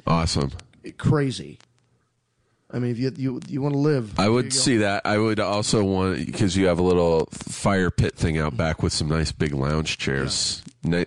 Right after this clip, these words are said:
Speaker 1: anytime you have that
Speaker 2: You
Speaker 1: shit
Speaker 2: like
Speaker 1: going
Speaker 2: fights?
Speaker 1: on. Yeah.
Speaker 2: Okay. Next fight.
Speaker 1: Did you watch Pacquiao?
Speaker 2: Did, right here.
Speaker 1: That was a fucking great
Speaker 2: Oh my
Speaker 1: fight.
Speaker 2: God, it was so good. So good.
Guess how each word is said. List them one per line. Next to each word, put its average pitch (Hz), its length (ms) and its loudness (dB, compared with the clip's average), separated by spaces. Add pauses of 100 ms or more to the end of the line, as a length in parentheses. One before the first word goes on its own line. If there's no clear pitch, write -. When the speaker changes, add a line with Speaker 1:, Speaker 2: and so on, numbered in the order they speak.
Speaker 1:
anytime 80 500 2
you 76 120 2
have 67 100 -2
that 71 260 0
Speaker 2:
You - 80 -8
Speaker 1:
shit - 140 0
Speaker 2:
like 135 80 0
Speaker 1:
going 71 180 2
Speaker 2:
fights? 71 300 -2
Speaker 1:
on. - 60 -20 (520)
Yeah. 156 340 2 (120)
Speaker 2:
Okay. 139 360 0 (140)
Next 143 220 0
fight. 139 260 0 (360)
Speaker 1:
Did 98 140 2
you 107 80 6
watch 107 200 2
Pacquiao? 123 520 2
Speaker 2:
Did, 123 300 -2 (100)
right 120 160 -4
here. 120 280 -12
Speaker 1:
That 82 100 4
was 78 220 2
a 76 60 0
fucking 73 340 -4
great - 280 -4
Speaker 2:
Oh - 60 -4
my 64 160 0
Speaker 1:
fight. - 120 -8
Speaker 2:
God, 76 260 -8
it - 20 -6
was 73 100 -8
so 80 140 -6
good. 67 300 -8 (880)
So 120 240 -2
good. 73 240 -4